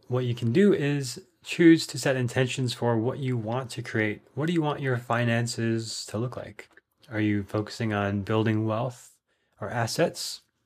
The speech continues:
or acquiring assets? What do you want to do with the, what you've gained from your career?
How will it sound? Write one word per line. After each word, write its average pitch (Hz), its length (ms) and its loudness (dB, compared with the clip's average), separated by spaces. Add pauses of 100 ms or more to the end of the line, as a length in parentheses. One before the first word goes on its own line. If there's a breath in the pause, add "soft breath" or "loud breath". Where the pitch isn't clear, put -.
(100)
or 104 80 -8
acquiring 113 540 0
assets? 117 460 -8 (520)
What 127 180 -4
do 156 60 8
you 170 80 8
want 170 120 4
to 156 60 2
do 147 180 2
with 143 300 -2
the, 127 240 -2
what 131 180 -4
you've 123 180 -4
gained 127 340 0
from 127 140 -2
your 120 240 2
career? 123 580 -2